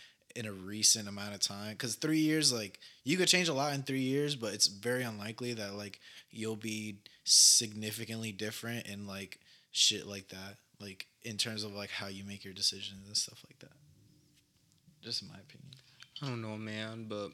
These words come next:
Speaker 2: something's gotta change with me, and there's no one that could initiate that change but myself.
Speaker 1: Mm-hmm.
Speaker 2: And until I realize that I'm gonna be going through the same shit that I've been going through for a while.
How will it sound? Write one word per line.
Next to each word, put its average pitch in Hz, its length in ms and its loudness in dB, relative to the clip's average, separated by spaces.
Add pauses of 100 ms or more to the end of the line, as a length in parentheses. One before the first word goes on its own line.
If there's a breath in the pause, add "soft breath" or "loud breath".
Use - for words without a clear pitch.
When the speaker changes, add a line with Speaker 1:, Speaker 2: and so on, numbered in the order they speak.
(100)
Speaker 2:
something's 135 440 0
gotta 101 220 0
change 104 420 0
with 104 100 -4
me, 107 440 0 (260)
and 98 580 -4 (180)
there's 104 360 0
no 101 180 0
one 104 160 0
that 98 180 -2
could 90 420 -4 (280)
initiate 98 560 0
that 87 180 0
change 98 380 -4
but 92 160 -4
myself. - 760 -4 (180 loud breath)
Speaker 1:
Mm-hmm. 127 200 -6 (480 loud breath)
Speaker 2:
And 104 260 4
until 104 260 4
I 107 40 10
realize 101 580 6
that 95 480 4
I'm 101 240 4
gonna 101 200 6
be 98 120 0
going 95 240 0
through 104 160 -2
the 101 80 4
same 104 320 4
shit 104 200 2
that 98 100 2
I've 104 120 2
been 101 140 0
going 95 240 2
through 92 160 -2
for 98 160 0
a 92 80 2
while. 69 520 0